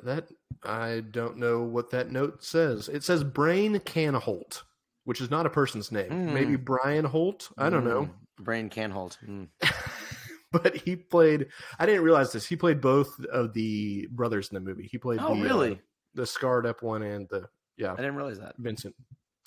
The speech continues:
Speaker 1: And then Jared Pa-,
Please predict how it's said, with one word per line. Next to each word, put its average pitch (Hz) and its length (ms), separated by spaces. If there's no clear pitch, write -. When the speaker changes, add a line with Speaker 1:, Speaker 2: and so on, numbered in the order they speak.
Speaker 1:
And 143 160
then 135 380
Jared 156 540
Pa-, 131 920